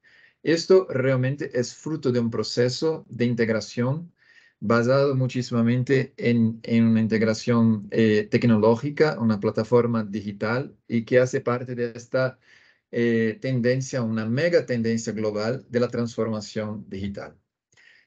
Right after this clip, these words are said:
Esto se pasa a medida que, que, eh, hay des-, los desarrollos tecnológicos que no, que nos permiten, pero más que eso,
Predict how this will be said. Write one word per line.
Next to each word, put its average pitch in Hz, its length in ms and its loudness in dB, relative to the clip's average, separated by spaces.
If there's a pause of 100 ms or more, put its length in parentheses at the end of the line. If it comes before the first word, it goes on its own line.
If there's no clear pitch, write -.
(160)
Esto 196 340 4
se 117 160 -6
pasa 160 720 -6 (140)
a 127 100 -6
medida 135 400 -2
que, 131 420 -2
que, 120 640 0
eh, 117 300 -2
hay 127 280 2
des-, 113 260 -4
los 113 200 0
desarrollos 110 800 -2
tecnológicos 123 840 -2
que 127 160 0
no, 127 260 0
que 123 120 0
nos 123 240 0
permiten, 113 540 -2
pero 123 180 4
más 151 320 -2
que 123 380 2
eso, 147 520 -2